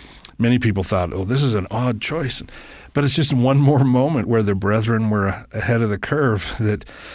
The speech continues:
so when this happens, they can't go knocking on doors, but every missionary's got a smartphone, every North American missionary, a smartphone in their hand, and we immediately started figuring out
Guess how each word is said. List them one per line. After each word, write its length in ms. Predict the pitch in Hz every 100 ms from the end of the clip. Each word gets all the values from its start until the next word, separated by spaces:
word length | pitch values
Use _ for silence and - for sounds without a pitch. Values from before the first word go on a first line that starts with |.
| - -
so 200 | - 113
when 160 | 120
this 180 | 127 117
happens, 600 | 120 131 156 107 123 - -
they 120 | 101
can't 200 | 110 131
go 100 | 131
knocking 300 | 127 127 127
on 140 | 117 117
doors, 380 | 131 127 110
but 180 | - 101
every 200 | 104 117
missionary's 560 | 117 123 127 113 104 - _ _ -
got 200 | 110 107
a 40 |
smartphone, 800 | 95 - 104 110 117 101 98 107 - - - 104
every 160 | 104
North 180 | 104 101
American 360 | 98 110 123 101
missionary, 360 | 95 - 101 107 - - - - -
a 60 | 110 107
smartphone 520 | - 113 127 113 101
in 80 | 95
their 140 | 95
hand, 220 | 95 101
and 120 | 98
we 100 | 95
immediately 560 | 92 95 98 101 104 98
started 400 | - 95 90 80
figuring 480 | - 92 87 87 85
out 240 | 82 78